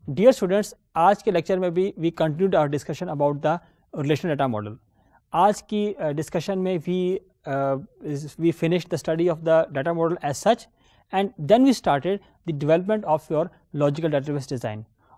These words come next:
और उसके बारे में हमने ये पढ़ा कि basically उसमें होना, करना ये पड़ता है कि आपका जो conceptual database design है उसको आप ट्रांसफॉर्म कर देते हैं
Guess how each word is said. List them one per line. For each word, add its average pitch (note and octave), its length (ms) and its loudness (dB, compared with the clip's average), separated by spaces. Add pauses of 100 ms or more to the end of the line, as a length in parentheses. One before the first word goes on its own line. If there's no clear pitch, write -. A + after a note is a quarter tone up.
और F3 120 4
उसके G#3+ 200 2
बारे G#3+ 220 4
में A3 60 0
हमने G#3 140 0
ये F#3+ 160 2
पढ़ा G3 220 2
कि F3 180 -4
basically F3+ 360 -2
उसमें E3+ 220 -2
होना, F3 240 0 (340)
करना D#3+ 180 0
ये G3+ 120 2
पड़ता D#3 280 -2
है F3 120 0
कि F3 120 -4
आपका D#3+ 240 0
जो F3 200 0 (160)
conceptual F#3 480 0
database A3 320 0
design C#3 340 -2
है E3 140 -2 (280)
उसको G3+ 220 0
आप G#3 100 2
ट्रांसफॉर्म F#3+ 460 2
कर F#3+ 140 -2
देते D#3+ 200 -2
हैं D#3 200 -4